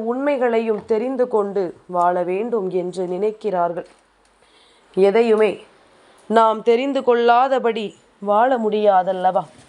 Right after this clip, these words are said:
அப்படியானால் இந்த வாழ்க்கை உனக்கு போக்கு காட்டிவிடும். அப்படியானால் இந்த வாழ்க்கை மேலும் உனக்கு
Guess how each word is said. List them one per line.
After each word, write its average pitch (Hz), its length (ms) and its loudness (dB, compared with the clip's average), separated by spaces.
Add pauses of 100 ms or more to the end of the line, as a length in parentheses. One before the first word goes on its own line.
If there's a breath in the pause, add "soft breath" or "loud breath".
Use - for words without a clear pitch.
(340 soft breath)
அப்படியானால் 202 840 0 (300)
இந்த 190 280 -4
வாழ்க்கை 214 560 -2
உனக்கு 190 460 -6
போக்கு 220 460 -4
காட்டிவிடும். 196 680 -6 (600 loud breath)
அப்படியானால் 214 840 0 (300)
இந்த 196 280 -4
வாழ்க்கை 214 520 -2 (540 soft breath)
மேலும் 254 480 2
உனக்கு 233 420 -2